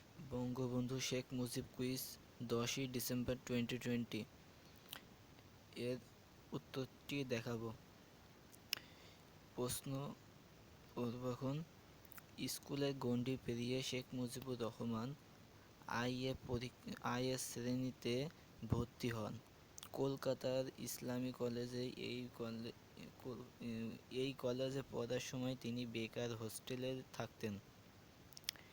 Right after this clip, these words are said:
তিনি একটি কক্ষে থাকলেও বাংলাদেশ সরকার অনুরো-, সরকারের অনুরোধে পশ্চিমবঙ্গের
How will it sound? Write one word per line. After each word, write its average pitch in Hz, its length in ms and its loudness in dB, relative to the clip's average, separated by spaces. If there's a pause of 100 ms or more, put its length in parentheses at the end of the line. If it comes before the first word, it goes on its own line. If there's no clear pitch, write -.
(320)
তিনি 135 320 4
একটি 127 380 -2
কক্ষে 120 340 0
থাকলেও 131 600 2
বাংলাদেশ 120 600 2
সরকার 117 680 2
অনুরো-, 120 640 2 (280)
সরকারের 127 580 2
অনুরোধে 123 720 4 (600)
পশ্চিমবঙ্গের 127 920 6